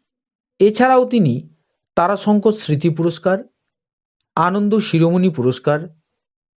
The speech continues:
উল্টো রথ পুরস্কার, বঙ্গভূষণ পুরস্কার লাভ করেন।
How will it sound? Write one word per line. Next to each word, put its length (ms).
উল্টো 340
রথ 280
পুরস্কার, 520
বঙ্গভূষণ 760
পুরস্কার 420
লাভ 220
করেন। 240